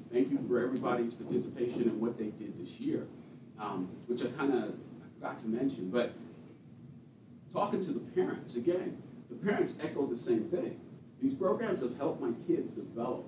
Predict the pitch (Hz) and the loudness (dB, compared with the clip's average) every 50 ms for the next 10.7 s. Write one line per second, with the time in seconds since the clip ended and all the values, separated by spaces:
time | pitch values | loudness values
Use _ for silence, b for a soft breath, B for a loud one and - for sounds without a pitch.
0 | - - - 110 113 113 113 113 107 113 - - 104 101 - - - - - - | -12 -14 -12 -10 -2 2 4 4 4 4 0 -4 -4 -4 -4 -4 -6 -8 -12 -14
1 | - - - - - - - - - - - - - - - - - - - - | -16 -18 -20 -20 -20 -20 -20 -20 -20 -20 -20 -20 -20 -20 -20 -20 -20 -12 0 4
2 | 170 170 - 165 160 147 - - 147 139 120 131 127 113 - - - 120 113 123 | 6 6 6 6 4 2 0 0 0 2 4 4 4 2 2 4 4 6 8 10
3 | 139 143 127 113 - - - - - - - - - - - - - 113 117 - | 10 10 10 8 6 0 -6 -8 -10 -10 -12 -14 -16 -16 -16 -16 -10 -8 -8 -8
4 | - - 156 160 160 160 156 147 143 135 120 117 117 - - - 131 143 143 160 | -6 0 4 4 4 4 2 0 0 0 0 0 -6 -8 -8 -4 -2 -2 -2 -2
5 | 151 156 160 165 - - - - - - - - 127 127 127 127 123 120 - - | -2 -2 -2 -4 -4 -6 -10 -10 -10 -10 -6 -2 -2 0 0 -2 -4 -6 -10 -12
6 | - - - - 117 117 113 110 110 110 - - - - - - - - - - | -14 -12 -6 4 4 6 6 6 4 0 0 -2 -4 -10 -12 -12 -12 -12 -14 -16
7 | - - - - - - - - - - - - - - - 117 117 123 120 117 | -18 -20 -20 -20 -20 -20 -20 -20 -20 -20 -20 -20 -14 -2 4 6 6 8 8 8
8 | 113 113 120 143 160 156 139 131 156 170 175 156 131 - - - - 131 135 123 | 8 8 8 8 6 6 6 6 10 10 10 10 10 6 4 -2 -2 -2 -2 -2
9 | - 143 123 117 117 - 135 131 113 104 117 120 117 113 113 104 107 107 101 - | -2 -4 -4 -4 -4 0 2 2 4 6 6 6 6 6 2 -2 -2 -4 -6 -8
10 | - - - - - 120 123 127 131 127 127 127 - - | -12 -16 -14 -8 -6 -4 -2 0 -2 -2 -2 -6 -8 -10